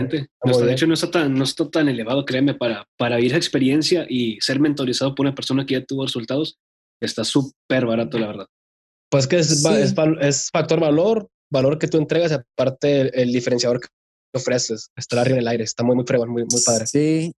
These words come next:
Speaker 3: y justo este mes, bueno, el próximo mes cumplimos un año.
Speaker 1: Ah, ok. Pues muchas felicidades, tú, Rafael, por
Speaker 3: Con las men-, mentorías en el JET.
Speaker 1: Claro.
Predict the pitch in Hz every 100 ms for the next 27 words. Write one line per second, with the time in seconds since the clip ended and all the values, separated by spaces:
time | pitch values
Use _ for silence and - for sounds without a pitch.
0 | _ 165 - 208 - 226 - - 190 160
1 | 185 202 165 190 151 - 180 - 165 147
2 | 165 160 127 143 151 143 143 135 120 -
3 | _ _ _ _ 117 120 120 - 127 120
4 | 151 143 123 120 127 131 139 135 143 131
5 | 127 127 120 123 123 - _ 120 117 113
6 | 123 135 131 123 113 107 120 - - _
7 | - 123 127